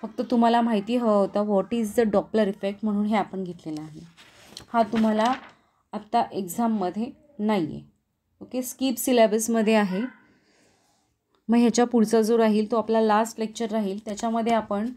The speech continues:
याच्यावरती जे बेस्ट प्रॉब्लेम्स आहेत, ते प्रॉब्लेम आपण नेक्स्ट लेक्चरमध्ये घेणार आहे आणि आपला चॅप्टर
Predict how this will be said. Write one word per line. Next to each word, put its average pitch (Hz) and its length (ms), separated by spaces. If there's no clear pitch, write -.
याच्यावरती 247 720
जे 247 160
बेस्ट 214 420
प्रॉब्लेम्स 220 520
आहेत, 226 260
ते 240 80
प्रॉब्लेम 226 440
आपण 233 360
नेक्स्ट 226 320
लेक्चरमध्ये 233 500
घेणार 220 320
आहे 214 160
आणि 220 160
आपला 220 300
चॅप्टर 240 420